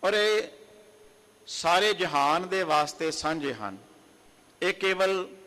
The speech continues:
ਉਹਨਾਂ ਦੇ ਵਾਸਤੇ ਹੀ ਉਪਦੇਸ਼ਾਤਮਕ ਨਹੀਂ ਹੈ, ਇਹ ਸਾਡੇ ਵਾਸਤੇ ਵੀ ਇੱਕ ਰਹਿਨੁਮਾ ਹਨ,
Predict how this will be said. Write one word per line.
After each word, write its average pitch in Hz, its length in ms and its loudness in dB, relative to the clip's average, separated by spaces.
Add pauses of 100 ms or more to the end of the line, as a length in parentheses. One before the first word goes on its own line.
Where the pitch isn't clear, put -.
(240)
ਉਹਨਾਂ 214 260 -2
ਦੇ 196 120 0
ਵਾਸਤੇ 147 500 0
ਹੀ 147 420 -2 (640)
ਉਪਦੇਸ਼ਾਤਮਕ 135 920 -2
ਨਹੀਂ 147 340 -6
ਹੈ, 135 240 -4 (1300)
ਇਹ 220 100 0
ਸਾਡੇ 156 380 0
ਵਾਸਤੇ 175 380 0
ਵੀ 175 120 -2
ਇੱਕ 175 160 -4
ਰਹਿਨੁਮਾ 156 680 2
ਹਨ, 160 380 -6